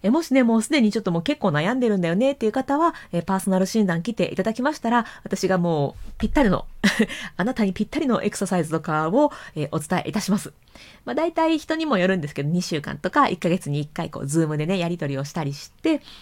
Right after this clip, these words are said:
で、あ、じゃあ今週はこの練習しましょうかって言って、こう、練習音源をお渡ししたりしてるんですよ。このリマインドメールに、えー、今日はこの音源練習してみてくださいね、みたいな感じで、二日に一回、えー、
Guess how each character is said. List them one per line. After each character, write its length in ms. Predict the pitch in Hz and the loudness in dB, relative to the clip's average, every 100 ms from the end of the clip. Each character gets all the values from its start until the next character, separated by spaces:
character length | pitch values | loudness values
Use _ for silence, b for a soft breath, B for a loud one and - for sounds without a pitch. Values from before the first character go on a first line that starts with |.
| B | B
で、 160 | 214 214 | -2 2
あ、 160 | 185 | 2
じ 80 | 226 | 2
ゃ 20 | |
あ 40 | 247 | -2
今 220 | 262 330 | 0 -2
週 200 | - 339 | -2 0
は 160 | 339 330 | 0 0
こ 120 | 311 | -2
の 120 | 294 | 0
練 180 | 269 277 | 0 0
習 160 | 285 | -2
し 100 | 269 | -2
ま 120 | 262 277 | -2 -4
し 60 | |
ょ 40 | 269 | -4
う 40 | |
か 280 | - 220 175 | -4 -2 -2
っ 80 | 160 | -2
て 100 | 156 | -4
言 260 | 151 143 | -2 -2
っ 20 | 143 | -4
て、 80 | |
こ 120 | - 165 | -6 -2
う、 40 | |
練 220 | 208 254 | 0 0
習 160 | 262 254 | 0 0
音 220 | 262 240 | 2 2
源 220 | 185 147 | 2 0
を 100 | - | 0
お 40 | 170 | 0
渡 180 | 175 185 | 0 -4
し 120 | 185 | -6
し 60 | |
た 80 | - | -6
り 100 | 147 | -6
し 40 | 147 | -4
て 100 | 165 | -4
る 100 | 160 | -4
ん 40 | |
で 60 | 147 | -6
す 80 | |
よ。 80 | - - _ B B B B | -10 -14 _ B B B B
こ 60 | 170 | -2
の 60 | |
リ 120 | 175 185 | 0 2
マ 120 | 185 | 0
イ 60 | |
ン 60 | 170 | 0
ド 80 | 170 | 0
メ 180 | 170 156 | 0 0
ー 40 | |
ル 100 | 147 | 0
に、 280 | 208 392 349 B B | 2 2 0 B B
え 300 | - 143 - | -8 -6 -8
ー、 180 | - - | -8 0
今 100 | 165 | 0
日 20 | |
は 140 | 110 - B B - | 0 -6 B B -4
こ 120 | - | 0
の 220 | 165 143 - | 2 0 -2
音 160 | 156 147 | -2 0
源 220 | 143 - | -2 0
練 100 | 156 | -2
習 120 | 151 | -2
し 60 | 156 | -6
て 100 | 165 | -6
み 60 | 170 | -6
て 60 | |
く 80 | 139 | -4
だ 80 | 143 | -6
さ 140 | 156 | -4
い 60 | 151 | 0
ね、 240 | 226 233 | 2 2
み 100 | 185 | 0
た 80 | 165 | -4
い 40 | |
な 80 | 143 | -8
感 220 | 147 143 | -6 -4
じ 80 | 139 | 0
で、 220 | 220 269 - _ _ - _ _ - | 0 0 -2 _ _ -20 _ _ -8
二 160 | 165 | -6
日 120 | - 147 | -2 -2
に 140 | 139 | -2
一 120 | - 151 | -4 -6
回、 240 | 156 220 B B B 226 | -4 -4 B B B -8
え 300 | - - - | -8 -8 -16
ー、 220 | - - | -20 -20